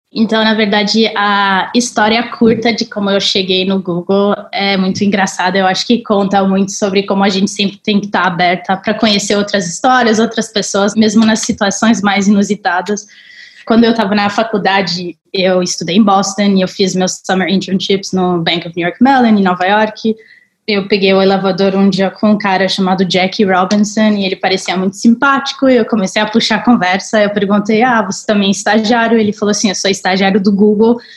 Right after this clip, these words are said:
E eu fiquei super impressionada com isso. A gente trocou Facebooks e LinkedIns e quando eu cheguei no Brasil,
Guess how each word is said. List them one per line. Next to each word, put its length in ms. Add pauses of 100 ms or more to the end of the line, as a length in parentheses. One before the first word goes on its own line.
(500)
E 460
eu 480 (240)
fiquei 400
super 320
impressionada 720
com 200
isso. 440
A 120
gente 600
trocou 440
Facebooks 840
e 60
LinkedIns 720
e 100
quando 300
eu 140
cheguei 320
no 100
Brasil, 560